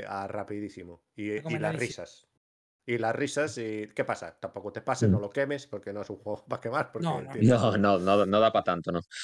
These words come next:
Speaker 1: <laughs> No, no da pa' tanto. Pero bueno, era por rescatar este tipo de
Speaker 3: Mm.
Speaker 1: juegos que yo no sé ni siquiera si es fácil esto encontrarlo, ¿no? Porque yo recuerdo, esto además lo compré, pero hace eones,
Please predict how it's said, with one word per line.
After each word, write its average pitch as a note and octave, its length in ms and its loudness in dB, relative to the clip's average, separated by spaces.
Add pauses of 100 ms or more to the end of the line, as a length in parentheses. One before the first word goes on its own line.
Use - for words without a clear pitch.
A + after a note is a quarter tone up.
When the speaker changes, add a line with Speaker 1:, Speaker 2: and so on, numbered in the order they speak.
(160)
Speaker 1:
<laughs> - 300 -8
No, G#2 140 -4 (480)
no A#2+ 80 -6
da A#2 120 0
pa' G#2 120 -6
tanto. F#2+ 320 -12 (100)
Pero A#2 160 0
bueno, A2 320 0
era B2 220 2
por B2 100 2
rescatar A2+ 380 -4
este G#2+ 160 -12
tipo A2 260 -4
de G#2+ 80 2
Speaker 3:
Mm. - 20 6
Speaker 1:
juegos B2 160 2
que A2 80 -4
yo B2 120 -2
no A#2+ 80 -4
sé C3 180 -4
ni G#2+ 80 -8
siquiera A2 260 -8
si G#2 160 -8
es F#2+ 120 -12
fácil F#2+ 520 -10
esto - 440 -14
encontrarlo, F2 500 -12
¿no? C3 160 -6
Porque G2+ 220 -8
yo A#2 100 -2
recuerdo, A#2 340 -2
esto C#3 280 -6
además B2+ 260 -6
lo A2 80 -10
compré, A2 380 -6
pero G2+ 180 -8
hace A2+ 320 -2
eones, C#3 580 2